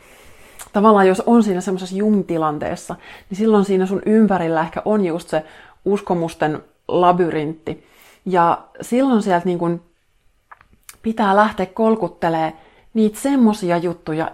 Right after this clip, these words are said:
jotka ei lamauta sua. Eli jos on joku tosi massiivisen suuri unelma, että sun tekisi mieli myydä koko omaisuus ja, ö,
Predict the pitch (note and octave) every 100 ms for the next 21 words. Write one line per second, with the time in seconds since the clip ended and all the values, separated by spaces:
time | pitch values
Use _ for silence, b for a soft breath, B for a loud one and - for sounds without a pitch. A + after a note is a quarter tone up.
0 | - F#3 - F3 E3 _ _ _ _ -
1 | C4 B3 F3 D#3 D3 D3 - - - -
2 | - - _ _ _ _ _ _ _ _
3 | _ b b b G3 G3+ G#3 A#3+ G3+ G#3+
4 | A3 A3 A3+ A3 G3+ A3+ A#3 G3 F3 F3
5 | F3 F#3 F#3 - G3+ G3 E3+ D#3+ D#3+ E3+
6 | E3+ E3 E3+ - B B B B - F#3+
7 | F3 E3 E3 B B B G3 F#3+ F3 -
8 | E3 - G3 F#3+ F3+ F3+ D#3+ F3 D#3+ -
9 | B F3+